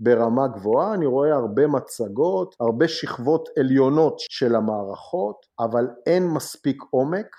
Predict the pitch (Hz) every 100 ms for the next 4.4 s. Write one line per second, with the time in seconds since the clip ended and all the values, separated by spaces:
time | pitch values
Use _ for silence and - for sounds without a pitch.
0 | 120 117 123 120 117 - - 196 220 214
1 | - 226 220 226 _ _ _ - - -
2 | 131 127 120 117 117 117 117 - _ -
3 | 110 - 226 - 208 156 123 156 185 170
4 | 123 117 202 139